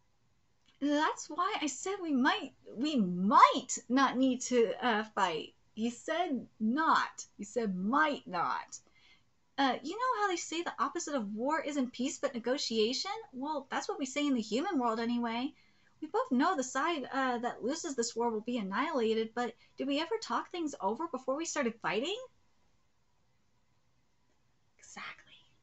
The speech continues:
The Kagari have killed a lot of innocent people, but I've killed more Kagari than I can count myself. That doesn't mean we should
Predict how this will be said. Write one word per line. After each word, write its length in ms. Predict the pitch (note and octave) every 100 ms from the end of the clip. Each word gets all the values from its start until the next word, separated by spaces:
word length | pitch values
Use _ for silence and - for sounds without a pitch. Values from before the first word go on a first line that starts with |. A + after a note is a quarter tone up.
| _ _ _ _ _ _ _ _
The 80 | A#3+
Kagari 440 | B3 A#3+ D#4 G#4
have 120 | F4
killed 200 | - D4+
a 40 | C4+
lot 280 | C4+ D#4 E4+
of 60 |
innocent 340 | D#4 D4+ C4+ C4
people, 420 | C#4 F4 C#4 A3+
but 180 | C4+ C4 -
I've 200 | D4+ F#4
killed 200 | - F#4+
more 200 | D#4+ E4+
Kagari 420 | E4 C4+ C#4 G4
than 80 | E4
I 80 | D4
can 160 | C#4 C#4+
count 220 | D4+ C4+
myself. 560 | D#4 - D4+ F4+ C#4+ - - -
That 120 | E4+ F4
doesn't 240 | A4+ A4
mean 160 | F#4 F4
we 60 |
should 180 | E4+ C#4+